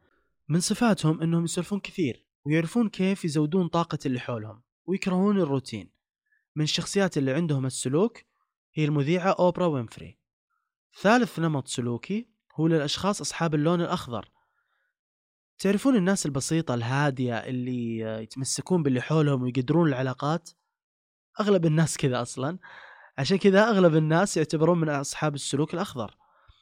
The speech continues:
هالنوع يعتبر متوسط جميع الأنواع في أغلب الصفات، لطيفين، ودودين بشكل كبير، مستحيل تطلبون منهم شيء إلا ويحاولون يساعدونكم.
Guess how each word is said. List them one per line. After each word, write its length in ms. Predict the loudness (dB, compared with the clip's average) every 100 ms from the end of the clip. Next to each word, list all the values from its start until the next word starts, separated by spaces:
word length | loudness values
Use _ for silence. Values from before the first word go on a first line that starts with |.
| _ _ _ -4
هالنوع 380 | 0 2 2 4
يعتبر 360 | 2 2 0
متوسط 560 | 0 0 0 0 -2 -4
جميع 300 | -2 0 0
الأنواع 400 | 0 0 0 0
في 160 | -2 -2
أغلب 200 | -2 -2
الصفات، 520 | -4 -8 -8 -10 -14 _ _ _ _
لطيفين، 720 | -2 0 0 0 0 0 -2 -6 _ _ 0
ودودين 640 | 2 4 4 4 4 2
بشكل 300 | 0 -4 -6
كبير، 500 | -8 -4 -2 -2 -4 -14 _ _ _
مستحيل 380 | -6 -4 -2 -2
تطلبون 360 | -2 -2 0 0
منهم 280 | 0 0
شيء 280 | 0 -2 0
إلا 140 | 0 0
ويحاولون 420 | 0 0 0 0
يساعدونكم. 720 | -2 -4 -2 -2 -2 -6